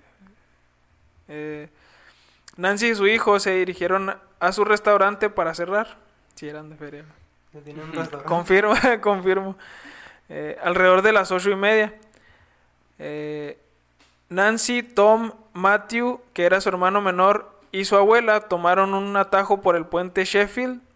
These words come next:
Speaker 1: cuando notaron una luz brillante que se elevaba desde las orillas del río. Todo eso a nueve kilómetros y medio de la autopista en la que se encontraba Jane, donde fue el primer caso.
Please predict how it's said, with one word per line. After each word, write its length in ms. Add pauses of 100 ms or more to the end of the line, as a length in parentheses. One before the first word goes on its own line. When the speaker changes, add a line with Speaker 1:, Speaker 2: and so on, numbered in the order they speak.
(160)
Speaker 1:
cuando 320
notaron 460
una 180
luz 240
brillante 840
que 160
se 100
elevaba 680
desde 300
las 200
orillas 320
del 140
río. 260 (1300)
Todo 220
eso 380
a 80
nueve 320
kilómetros 580
y 60
medio 520 (180)
de 180
la 100
autopista 880
en 160
la 140
que 100
se 80
encontraba 600
Jane, 320 (440)
donde 300
fue 160
el 180
primer 340
caso. 280